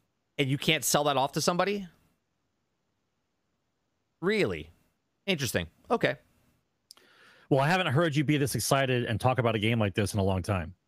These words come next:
Speaker 1: Yeah, no. Yeah, it's, it's, it's a fun game. I'm having, when I'm not playing the game, I'm thinking about playing the game. And when I'm playing the game, I'm thinking about playing the game. And I'm playing it, right? Like, I'm having a blast with it. You don't sell it.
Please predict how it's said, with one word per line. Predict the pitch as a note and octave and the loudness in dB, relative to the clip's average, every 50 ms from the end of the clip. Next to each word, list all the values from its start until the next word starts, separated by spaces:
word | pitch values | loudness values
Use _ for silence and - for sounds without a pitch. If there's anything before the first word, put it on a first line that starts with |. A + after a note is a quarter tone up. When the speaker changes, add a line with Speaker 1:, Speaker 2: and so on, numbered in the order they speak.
| _ - | _ -2
Speaker 1:
Yeah, | F3 F#3 | -2 0
no. | E3 E3 E3 C#3+ G#2+ G2+ - _ _ _ - - | 0 0 0 0 -2 -6 -14 _ _ _ -2 0
Yeah, | D#3 D3 | 2 2
it's, | C#3+ D3 C#3 - - | 2 0 -2 -4 0
it's, | - D#3 C#3+ - - - - | 0 0 0 0 -4 -4 -2
it's | D3+ D#3 - F3 | -2 0 0 0
a | D3 | 0
fun | D3+ E3 D#3 | 0 0 2
game. | C#3 C#3 C3 A2 G2+ - | 2 0 0 -2 -4 0
I'm | B2+ C#3+ D#3 | 0 0 2
having, | D#3+ E3+ D#3 D3+ C3+ - - - - - - - _ _ - | 2 0 0 -4 -6 -8 -10 -14 -20 -20 -20 -20 _ _ 0
when | C3+ D#3 F3 | 2 2 2
I'm | F3+ F3 E3 E3+ E3 | 2 0 0 2 2
not | E3 F3 F#3 - | 2 2 2 0
playing | - F#3+ F3 F3+ F3+ | 0 2 2 2 0
the | F3+ | 2
game, | E3+ F#3+ G3+ G#3+ G3+ | 2 2 2 2 2
I'm | D#3+ C3+ A#2 | 0 0 2
thinking | - C#3+ C3 C3 | 0 0 0 2
about | B2 B2+ A#2 - | 2 0 0 0
playing | - A#2+ A#2 G#2+ | 0 0 0 0
the | G#2 | 0
game. | G2 G#2 F#2+ F2 E2+ F#2 - - - | 0 0 0 -2 -4 -6 -10 -2 0
And | C3 C3 | 0 2
when | C#3+ C#3 | 2 0
I'm | C3 - | 0 0
playing | - D#3 D#3 D#3+ E3 | 0 0 0 0 0
the | E3 | 0
game, | D3+ E3+ F3 F3 | 0 0 2 2
I'm | C#3+ A#2 | 0 0
thinking | - D3 C3+ C3+ | 0 0 0 2
about | B2+ C3 B2+ | 0 0 0
playing | - D3+ C3+ C3+ B2+ | 2 0 0 0 0
the | A#2+ | 0
game. | C#3 D3 C#3+ A2 F#2 - _ _ _ _ _ _ - | 0 0 0 -2 -6 -10 _ _ _ _ _ _ -2
And | C3+ C3+ | 0 0
I'm | C3+ B2 | 2 0
playing | - D#3 F#3 G3+ E3 G2+ | 2 2 2 2 0 -2
it, | F2 - - _ - _ - - _ _ _ _ _ _ _ _ _ _ _ - | -6 -8 -10 _ -20 _ -20 -20 _ _ _ _ _ _ _ _ _ _ _ -2
right? | B2+ B2+ C#3+ D#3 C#3+ - - | 0 0 0 -2 -4 -4 -2
Like, | C#3 C#3+ C3+ - | -2 0 2 0
I'm | D3 D3 | 2 2
having | C#3 D#3 D#3+ D#3 | 2 2 0 0
a | C3+ | 0
blast | A#2+ C3 B2 A#2 A2+ - | 0 2 2 2 0 -2
with | G#2+ - | -2 -4
it. | - - - - - - _ _ _ _ _ _ _ - | -4 -4 -6 -12 -20 -20 _ _ _ _ _ _ _ -2
You | C#3+ D#3 | 0 2
don't | E3 E3 C3 | 2 2 0
sell | - - D#3+ C#3+ C3+ | 0 0 2 2 0
it. | A#2 G#2+ | 0 -4